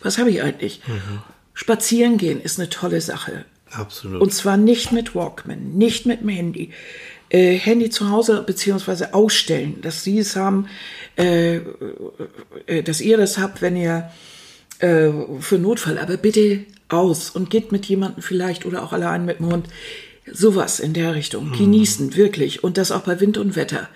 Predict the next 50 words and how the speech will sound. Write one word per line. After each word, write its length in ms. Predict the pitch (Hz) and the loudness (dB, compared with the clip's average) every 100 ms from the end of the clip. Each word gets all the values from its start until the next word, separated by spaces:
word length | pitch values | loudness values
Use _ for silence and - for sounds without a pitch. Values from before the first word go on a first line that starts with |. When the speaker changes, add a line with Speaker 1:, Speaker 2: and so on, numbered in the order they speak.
| - | -18
Speaker 2:
Mhm. 240 | 107 101 90 | -12 -10 -2
Speaker 1:
Das 180 | 190 175 | -2 0
ist 80 | |
schön. 460 | - - 269 220 151 | -2 0 4 4 2
Jetzt 240 | - 302 | -4 -4
auch 140 | - - | -6 -8
grad 280 | - 190 - | -6 -4 -2
im 120 | 196 | -2
Herbstwald. 680 | 190 196 - - - - - - | 0 -2 -6 -6 -8 -10 -16 -16
Wunderbar. 680 | 165 185 220 160 139 120 107 | 0 4 4 4 0 -2 -2
Speaker 2:
Mhm, 100 | 101 | 0
Speaker 1:
Oder 140 | 175 | 2
Speaker 2:
das, 80 | 151 | 2
die 60 | 208 | 4
Speaker 1:
irgendwo. 420 | 208 190 180 196 | 4 4 4 4
Speaker 2:
Gerüche, 560 | 110 101 104 113 - 95 | 2 -4 -4 -6 -8 -2
das 40 | 190 | 2
Speaker 1:
Ja, 180 | 180 165 | 2 2
Speaker 2:
ist 100 | - | -2
so, 60 | |
Speaker 1:
klasse. 300 | 220 202 160 156 - - | -2 -2 -2 -6 -12 -12
Speaker 2:
ja. 60 | - | 0
Speaker 1:
Oder 140 | 196 | 2
im 140 | 165 170 | 2 0
Park 440 | - 202 196 196 | -6 -2 -2 -2
oder 240 | - 185 180 | -2 -2 2
so. 240 | 202 185 | 2 2
Irgendwo, 380 | 269 269 214 196 | 2 0 2 2
wo 140 | 196 | 2
es 100 | 190 | 2
sowas 320 | 185 165 165 | 0 -2 -2
Speaker 2:
Mhm. 40 | 117 | -4
Speaker 1:
gibt. 200 | 147 - - - - - - - - | -4 -6 -10 -14 -18 -18 -20 -8 2
Ähm, 520 | 196 190 190 185 190 - _ _ _ _ _ _ _ _ - | 4 6 4 0 -6 -12 _ _ _ _ _ _ _ _ -4
es 180 | - - | -2 -2
gibt, 320 | 247 240 - | -6 -8 -6
jetzt 220 | 214 208 220 | -2 -2 0
wollte 160 | 226 | 0
ich 60 | 226 | 0
dich 180 | 214 196 | -2 -2
was 140 | 202 | -2
fragen. 320 | - 226 170 | -2 -2 -2
Und 100 | 170 | -4
zwar 160 | - 214 | -4 -4
gibt 240 | 220 - | -2 -2
es 140 | 202 180 | -2 -2
ja 80 | |
Menschen, 340 | 175 190 202 208 | -2 -2 0 0
die 60 | 185 | 0
sagen, 160 | 190 | -4